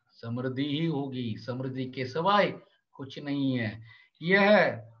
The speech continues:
हितैषी के नहीं तो हम क्या कर सकते हैं? यानी जीवन का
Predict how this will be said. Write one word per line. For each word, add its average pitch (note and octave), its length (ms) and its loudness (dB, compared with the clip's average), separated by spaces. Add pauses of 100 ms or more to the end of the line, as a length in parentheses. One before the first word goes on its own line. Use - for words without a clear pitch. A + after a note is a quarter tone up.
(520)
हितैषी F3+ 600 -2
के D3 480 -4 (960)
नहीं E3 400 2
तो D#3+ 440 -2
हम B2+ 260 -10
क्या C#3 200 -4
कर B2 280 -6
सकते A2+ 380 -14
हैं? - 580 -20 (540)
यानी C3+ 360 -6 (1160)
जीवन F3+ 840 4
का C#3 360 4